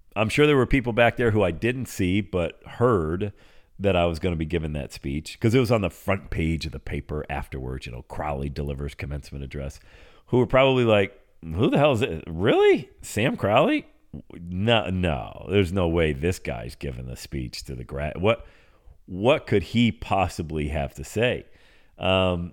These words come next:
yeah, and there's a lot of phrases that come to mind with that. "You can never go home again."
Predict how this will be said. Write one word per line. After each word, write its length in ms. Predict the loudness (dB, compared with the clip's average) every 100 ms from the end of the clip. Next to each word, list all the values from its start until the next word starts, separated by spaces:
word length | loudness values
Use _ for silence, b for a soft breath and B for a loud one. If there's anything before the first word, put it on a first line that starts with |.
| -6
yeah, 160 | -2 0
and 120 | 2
there's 160 | 2
a 40 | 2
lot 220 | 4 4
of 80 | 2
phrases 520 | 2 4 4 2 -4
that 100 | -6
come 200 | -6 -6
to 60 | -2
mind 280 | 0 0 -2
with 80 |
that. 240 | -6 -8 -8
"You 60 |
can 120 | -4 -2
never 160 | 0
go 140 | 2 2
home 180 | 2
again." 320 | 0 0 -2